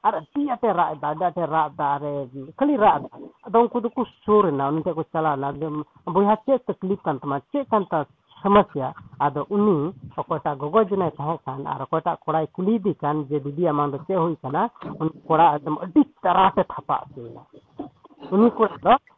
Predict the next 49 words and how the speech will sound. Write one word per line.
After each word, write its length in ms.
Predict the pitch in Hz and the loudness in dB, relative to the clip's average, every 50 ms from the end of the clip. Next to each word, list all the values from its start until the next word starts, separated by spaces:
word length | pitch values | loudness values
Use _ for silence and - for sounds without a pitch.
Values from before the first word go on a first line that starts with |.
| _ _ - | _ _ 2
ᱛᱟᱨᱟᱴᱟᱱ 480 | 262 269 285 269 254 - 247 226 214 - | 4 6 6 6 6 4 2 0 0 0
ᱛᱮ 80 | 214 196 | -4 -8
ᱛᱷᱟᱯᱟ 360 | - - - 160 - - 196 | -6 -6 -6 -2 2 4 4
ᱦᱚᱪᱚᱭᱮᱱᱟ᱾ 500 | 170 170 - - - 131 120 120 123 131 - _ _ _ _ _ - - - | 4 2 -2 -8 -12 -12 -12 -14 -16 -18 -20 _ _ _ _ _ -10 -4 -2
ᱟᱫᱚ 420 | 208 214 202 190 226 226 214 208 | -2 0 2 2 4 4 4 2
ᱠᱚ 160 | - - 233 240 240 220 | 0 -4 -4 -4 -4 -4
ᱡᱚᱛᱚ 180 | 170 208 - - | -6 -6 -4 -2
ᱦᱚᱲ 120 | 240 220 | -2 -2
ᱠᱚ 120 | - 214 | -2 0
ᱦᱟᱭᱨᱟᱱᱟ, 320 | 214 226 226 220 220 220 196 | 0 2 2 2 0 -2 -2
"ᱦᱟᱭ 200 | 156 165 208 233 | -2 0 0 0
ᱨᱮ, 140 | 226 240 226 | 0 0 0
ᱱᱩᱭ 180 | 220 226 226 208 | 0 0 0 -2
ᱫᱤᱫᱤ 240 | 196 202 185 220 | -2 -6 -8 -4
ᱫᱚ 180 | 190 - 220 - | -2 0 0 0
ᱪᱮᱫ 240 | - - 233 220 175 | -2 -2 -2 -2 -2
ᱮ 180 | 185 202 185 | -2 -4 -6
ᱪᱤᱠᱟ 300 | 170 _ - - - 196 180 | -6 _ -8 -4 -4 -4 -4
ᱠᱮᱫᱟ?" 240 | - 175 147 147 143 - _ _ _ - | -4 -4 -6 -6 -6 -6 _ _ _ -6
ᱟᱫᱚ 160 | 175 165 180 | -4 -2 0
ᱱᱩᱠᱩ 180 | 180 165 - 185 | -2 -2 0 0
ᱫᱚ 80 | 165 160 | 0 0
ᱢᱮᱱᱫᱟ, 180 | 151 143 147 | 0 -2 -2
"ᱦᱚᱸ, 340 | 131 135 151 156 160 160 160 | -2 -2 0 0 0 0 -2
ᱤᱥᱟᱹᱨᱟ 280 | 151 - 180 165 156 151 | -4 -4 -4 -4 -4 -4
ᱠᱟᱛᱷᱟᱧ 340 | - 156 - 160 160 151 | -6 -8 -6 -4 -2 -2
ᱞᱟᱹᱭ 120 | 143 147 139 | -2 -4 -4
ᱠᱟᱱ 180 | - 170 165 | -6 -8 -6
ᱫᱚ 80 | 175 170 | -4 -4
ᱚᱱᱟ 160 | 147 139 131 | -4 -4 -6
ᱛᱮᱠᱚ 180 | - - - 135 | -8 -10 -12 -10
ᱫᱟᱞᱮ 340 | 127 127 123 123 120 120 117 | -8 -8 -8 -8 -10 -12 -14
ᱠᱟᱱᱟ᱾" 240 | - 131 127 135 139 _ _ _ _ _ _ _ | -14 -16 -16 -16 -18 _ _ _ _ _ _ _
ᱢᱮᱱᱠᱷᱟᱱ 460 | 143 147 156 165 - - 139 127 123 165 - - - _ - | -6 -4 -4 -4 -6 -6 -8 -8 -8 -8 -12 -16 -16 _ -8
ᱚᱱᱟ 180 | 135 135 135 | -4 -4 -4
ᱫᱚ 140 | 131 131 139 143 143 143 - - - - | -4 -4 -6 -6 -8 -10 -14 -18 -8 -4
ᱠᱟᱨᱚᱱ 340 | - 139 131 139 135 131 | -2 -2 -2 -2 -4 -4
ᱫᱚ 80 | 135 135 | -6 -6
ᱵᱟᱝ 240 | 123 127 127 135 127 | -6 -8 -8 -10 -12
ᱛᱟᱦᱮᱸ 220 | - - - 127 - | -14 -16 -18 -20 -18
ᱠᱟᱱᱟ᱾ 220 | - 143 123 131 135 - - - _ _ _ - | -18 -18 -18 -18 -18 -20 -20 -20 _ _ _ -4
ᱩᱱᱤ 180 | 151 165 190 190 | 0 2 2 2
ᱫᱤᱫᱤ 260 | 165 185 165 180 175 | 0 -2 -2 -2 0
ᱫᱚ 120 | 143 165 156 | 2 2 0
ᱱᱤᱭᱟᱹ, 300 | 143 127 139 170 202 226 220 | 2 2 4 6 6 6 6
ᱱᱤᱭᱟᱹ 580 | 208 202 196 180 165 160 156 160 180 202 226 | 4 2 2 0 0 0 0 2 4 6 6
ᱤᱭᱟᱹᱛᱮᱭ 360 | 220 208 196 185 - 180 170 151 127 | 6 4 4 2 2 2 0 0 0
ᱫᱟᱞ 260 | - 135 139 143 147 | 0 0 0 0 -2
ᱠᱮᱫᱮᱭᱟ 500 | - - 151 139 - 135 123 120 123 143 | -4 -6 -8 -6 -6 -6 -6 -4 -6 -6